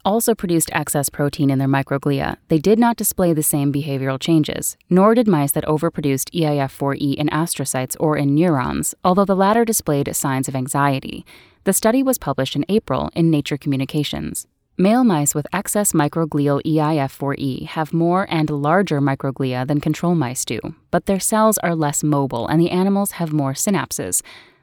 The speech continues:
Although the microglia are bigger, they aren't able to migrate, Xu says. Together, the findings suggest that in male mice, protein overproduction impairs the ability of microglia to travel to synapses that need pruning, altering the animal's brain circuitry and behavior in ways that resemble autism in people.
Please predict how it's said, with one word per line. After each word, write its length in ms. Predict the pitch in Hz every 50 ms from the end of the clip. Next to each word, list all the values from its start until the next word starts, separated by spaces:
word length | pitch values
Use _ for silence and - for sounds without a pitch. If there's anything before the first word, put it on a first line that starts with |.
| _ _
Although 300 | 196 202 220 233 254 269
the 80 | 269 262
microglia 560 | 240 220 - - 165 151 - 143 135 131 131
are 140 | 135 135 131
bigger, 420 | - - - - 151 123 120 120 - - - _ _ -
they 100 | 160 -
aren't 260 | - 165 190 226 - - -
able 280 | 160 151 147 - 143
to 100 | - -
migrate, 520 | 151 160 180 190 180 - 127 - - - - _ -
Xu 200 | - - 131 127
says. 440 | - 135 123 127 - - - - - _ _ _ _ _ _ _ _
Together, 420 | - 226 226 240 226 156 135 139
the 80 | 139 156
findings 460 | - - 185 214 240 247 262 262 -
suggest 520 | - 226 165 156 131 135 - - - - -
that 120 | 170 160
in 160 | 165 170 170 170
male 260 | 175 185 208 233 233
mice, 440 | 208 180 135 - - - - - -
protein 480 | - - 220 240 262 - - 269 247 -
overproduction 640 | 165 165 160 165 147 - 156 151 143 - - 151 143
impairs 500 | - 156 160 151 165 165 180 190 208 202
the 100 | 214 202
ability 360 | 175 143 147 139 139 135 139
of 80 | 143 139
microglia 560 | 147 143 143 - 143 143 131 147 139 135 131
to 120 | - 156
travel 400 | 139 - - 175 180 190 208 214
to 100 | - 196
synapses 560 | 175 - - 180 165 135 131 - - 143 131
that 140 | - 135 -
need 260 | 139 147 139 139 -
pruning, 520 | - - - 196 190 156 131 123 - 156 - _ _
altering 400 | - 160 170 - - 214 208 208
the 160 | 202 196 -
animal's 340 | 151 147 139 139 139 139 135
brain 360 | 139 - 147 147 151 165 175
circuitry 600 | 170 - - 180 - - - - - 127 131 135 -
and 120 | - 170 156
behavior 440 | 156 143 - 196 190 160 - 127
in 180 | - - 156 160
ways 240 | 151 156 160 160 151
that 140 | - - 143
resemble 340 | 156 143 151 135 135 139
autism 480 | - 180 202 202 - 151 - 139 135 135
in 200 | - 135 127 127
people. 440 | - - 160 - 135 120 117 131